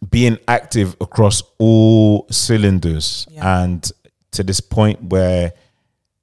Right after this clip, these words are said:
Speaker 1: it's grabbed the attention of Missy Elliott. I played Missy Elliott collaborating with U K's very own at the start, and, um, they've just collected a very great vibe. Like, I think earlier on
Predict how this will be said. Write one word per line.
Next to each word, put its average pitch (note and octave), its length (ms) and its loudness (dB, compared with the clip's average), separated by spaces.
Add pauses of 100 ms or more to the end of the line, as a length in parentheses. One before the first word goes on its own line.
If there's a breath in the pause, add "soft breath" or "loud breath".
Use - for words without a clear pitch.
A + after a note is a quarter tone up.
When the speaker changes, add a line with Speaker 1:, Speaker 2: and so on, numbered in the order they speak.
(600)
Speaker 1:
it's G2 160 2
grabbed G#2 320 2
the G2+ 100 4
attention G#2+ 480 2
of F2+ 140 4
Missy G2+ 380 4
Elliott. F#2+ 380 2
I E2 80 -2
played G2 340 0
Missy F#2 360 -2
Elliott F#2 320 0
collaborating F#2 720 0
with F#2 300 -2 (260)
U F2+ 220 -2
K's F#2 300 0
very F2+ 340 0
own F2+ 140 0
at E2+ 100 -8
the - 60 -8
start, G2 420 0 (1300)
and, F#2 460 0
um, F2 600 0 (1040)
they've G#2+ 200 2
just - 200 -4
collected G2+ 580 -2
a G2+ 120 -2
very F#2 580 0
great G2+ 260 0
vibe. G2+ 380 2
Like, F2 200 -4
I F2+ 40 -6
think G2+ 320 -6
earlier G2 400 2
on F#2+ 220 0